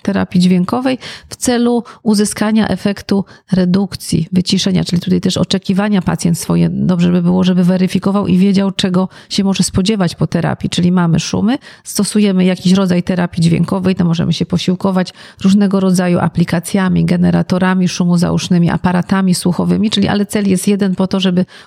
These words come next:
uzyskać efekt wyciszenia szumów usznych. Natomiast druga grupa terapii to są metody elektrostymulacyjne i tutaj s-, są dwie metody. Jedna to jest taka, że stymuluje się skrawek ucha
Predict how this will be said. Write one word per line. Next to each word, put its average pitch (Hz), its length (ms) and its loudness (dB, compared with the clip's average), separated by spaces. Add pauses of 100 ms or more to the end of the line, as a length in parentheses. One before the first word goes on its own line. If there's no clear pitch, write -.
uzyskać 196 440 0
efekt 190 320 0
wyciszenia 175 560 2
szumów 160 360 -2
usznych. 190 460 -2 (300)
Natomiast 196 360 0
druga 262 420 0
grupa 190 320 0
terapii - 440 -2
to - 80 -2
są 220 160 0
metody 196 380 0 (640)
elektrostymulacyjne 135 880 0
i - 60 -2
tutaj 190 240 -2
s-, 190 260 -2 (220)
są 185 200 2
dwie 190 200 4
metody. 156 380 0
Jedna 196 280 2
to - 100 -4
jest 170 180 0
taka, 185 240 -2
że 170 160 0 (260)
stymuluje 202 580 2
się 180 120 0
skrawek 180 500 -2
ucha 170 480 0